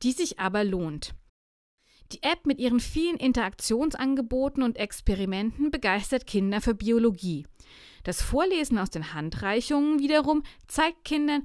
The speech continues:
dass Lesen nicht nur in Büchern, sondern auch in P-D-F-Dateien stattfinden kann. Wir wünschen viel Vergnügen.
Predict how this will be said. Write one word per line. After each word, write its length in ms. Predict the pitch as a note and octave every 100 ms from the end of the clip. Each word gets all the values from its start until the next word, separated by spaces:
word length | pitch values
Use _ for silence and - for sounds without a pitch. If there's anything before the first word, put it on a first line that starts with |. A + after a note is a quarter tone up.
| -
dass 160 | F#3+ -
Lesen 340 | F#3 F3+ F#3+
nicht 220 | D4+ -
nur 100 | F#4
in 100 | D#4+
Büchern, 460 | C#4 G3+ - G#3 G#3 - _
sondern 360 | - G#3 G#3 A3+
auch 140 | A3+
in 140 | E4 C#4+
P-D-F-Dateien 880 | C#4 C4+ G#3 - F3+ - A3 B3+
stattfinden 640 | - G3+ F#3 - D3+ - -
kann. 260 | - D3 - - - - -
Wir 160 | G#3+
wünschen 300 | G3 F3+ F3
viel 240 | D#3+ D#4 E4+
Vergnügen. 560 | F4+ D#4 G#3+ D#3 D3+